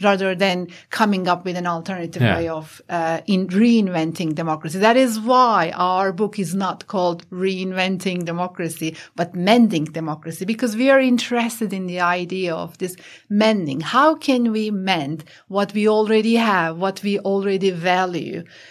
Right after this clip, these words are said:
Speaker 1: by drawing on some insights from practice, but also drawing some insights from the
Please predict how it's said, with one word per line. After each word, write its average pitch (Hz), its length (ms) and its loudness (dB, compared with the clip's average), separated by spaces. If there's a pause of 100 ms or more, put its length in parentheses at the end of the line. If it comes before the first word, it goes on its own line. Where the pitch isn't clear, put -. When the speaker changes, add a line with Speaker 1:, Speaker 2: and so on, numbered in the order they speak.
(160)
Speaker 1:
by 180 380 4
drawing 202 640 2
on 175 340 0
some 180 260 -2
insights 285 520 2
from 240 280 0
practice, 202 680 -2
but 190 200 0
also 269 380 2
drawing 196 440 -2
some 175 220 -6
insights 175 520 -4
from 180 300 -6
the 165 300 2